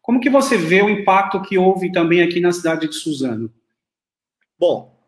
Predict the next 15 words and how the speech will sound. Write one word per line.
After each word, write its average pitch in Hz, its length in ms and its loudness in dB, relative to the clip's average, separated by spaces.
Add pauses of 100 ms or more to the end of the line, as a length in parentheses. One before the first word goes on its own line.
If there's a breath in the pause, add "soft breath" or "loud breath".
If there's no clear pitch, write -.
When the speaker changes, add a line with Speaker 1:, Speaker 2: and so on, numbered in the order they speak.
(280)
Speaker 2:
é, 139 760 -8
eu 175 760 -10 (600)
fui 151 200 -14 (400)
desde 139 300 -10
o - 40 -20
começo 127 420 -12
contra 120 520 -12
aí 107 220 -12
a 107 80 -12
forma 113 340 -14
que 131 120 -20
o 135 60 -16
governo 135 360 -10
do 127 80 -14
estado, 120 600 -14